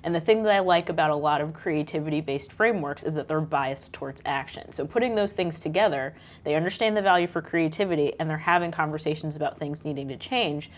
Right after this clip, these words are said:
Putting those two things together says, "All right, here's how you do that." What is the problem that you need to solve?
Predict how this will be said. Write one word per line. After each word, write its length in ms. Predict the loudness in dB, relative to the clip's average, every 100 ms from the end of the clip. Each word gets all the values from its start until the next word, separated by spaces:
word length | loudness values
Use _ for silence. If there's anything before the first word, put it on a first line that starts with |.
| -20 -16 -2
Putting 260 | 2 4
those 220 | 4 2
two 160 | 0 -4
things 280 | -2 -4 -2
together 460 | -2 4 4 4
says, 460 | 2 0 2 0 -2
"All 120 | 2 4
right, 360 | 6 4 0 -18 -20 -20 -20 -20
here's 420 | -4 0 2 0
how 240 | 4 4 6
you 200 | 4 0
do 280 | 0 -2
that." 280 | -2 -6 -8 -14 -20 -8
What 140 | 2 2
is 100 | 4
the 120 | -2
problem 520 | 2 8 8 6 0
that 140 | -2 -2
you 100 | -2
need 240 | -2 -4
to 80 | -8
solve? 580 | -2 4 4 4 0